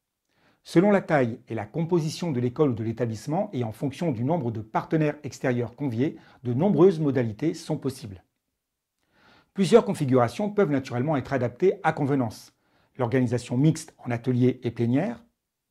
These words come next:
l'intégration d'une participation asynchrone, le recours à des visioconférences synchrones et asynchrones via la diffusion de capsules vidéo en amont des discussions, la répartition des questions entre ateliers, afin que tous ne traitent pas de toutes les questions.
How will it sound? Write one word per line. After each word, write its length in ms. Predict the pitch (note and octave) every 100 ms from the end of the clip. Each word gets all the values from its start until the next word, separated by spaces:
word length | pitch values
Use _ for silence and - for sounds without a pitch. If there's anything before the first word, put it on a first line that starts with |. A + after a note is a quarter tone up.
| _ _ _
l'intégration 640 | B2+ C#3+ C#3+ D3+ D3+ - C3+
d'une 160 | A#2+
participation 800 | C#3 C3 B2 C3 C#3 C3 - C3+ -
asynchrone, 680 | A#2 A#2 A#2+ - F3+ G#3+ G3+ - _ - - _ C3+
le 80 |
recours 320 | C#3 D#3+ G3 D3
à 60 |
des 120 | B2
visioconférences 840 | A2 C3 A#2 C#3 B2+ C#3+ C3 C3 -
synchrones 520 | - C3+ B2+ G#3 G3 -
et 100 | C3+
asynchrones 480 | B2 C3 A#2 F#3 G#3+
via 140 | C#3
la 100 | B2
diffusion 460 | A2 B2 C#3 B2 C#3+
de 100 | A2
capsules 380 | G#2 - - A#2+
vidéo 420 | A2+ A#2+ A#2 - -
en 140 | F3+
amont 180 | E3 C3
des 100 | B2
discussions, 580 | G#2+ - G#2 F3+ A#3 - _ _ _ _ _ C3
la 100 | C3
répartition 720 | D#3+ F#3+ - D#3+ - G3 G3 _
des 100 | B2+
questions 460 | C3+ C3+ - C#3 -
entre 200 | B2+ A#2+
ateliers, 400 | B2 B2 E3 A3 - - - -
afin 280 | C3+ - G#3
que 120 | F3
tous 340 | B2 A3 G#3 D3+
ne 60 |
traitent 240 | - B2+ -
pas 100 | F#3+
de 120 | B2
toutes 260 | - G3+
les 80 | C#3
questions. 360 | C3+ B2+ -